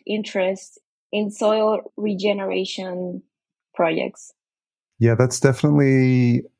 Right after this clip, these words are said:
Speaker 2: a challenge because some of that happens here in the United States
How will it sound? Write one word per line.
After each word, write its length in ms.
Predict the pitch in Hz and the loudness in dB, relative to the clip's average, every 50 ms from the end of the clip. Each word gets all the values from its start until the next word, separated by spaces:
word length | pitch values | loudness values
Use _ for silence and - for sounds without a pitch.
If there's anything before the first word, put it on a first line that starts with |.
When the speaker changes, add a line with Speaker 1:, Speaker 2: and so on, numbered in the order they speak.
| - - | -8 -4
Speaker 2:
a 80 | - 110 | -2 -2
challenge 600 | 110 - - 120 107 107 113 117 123 135 127 - | -2 0 0 0 0 2 2 2 2 0 0 0
because 640 | - 113 113 - 110 101 95 92 98 - - - _ _ | -2 -2 0 2 0 0 0 -4 -8 -10 -12 -16 _ _
some 240 | _ - - 117 117 | _ -2 0 2 2
of 80 | 117 107 | 2 2
that 140 | 110 107 107 | 2 0 0
happens 440 | 101 110 110 104 113 104 98 92 - | 0 -2 0 0 0 -2 -2 -4 -2
here 400 | - 107 101 101 101 101 101 101 | -2 -2 -2 0 0 0 0 -2
in 80 | 98 | 0
the 80 | 95 98 | 0 0
United 300 | 98 98 98 92 92 - | 0 0 0 0 -2 -6
States 380 | - - 113 107 104 101 - | 0 0 0 0 2 -2 -6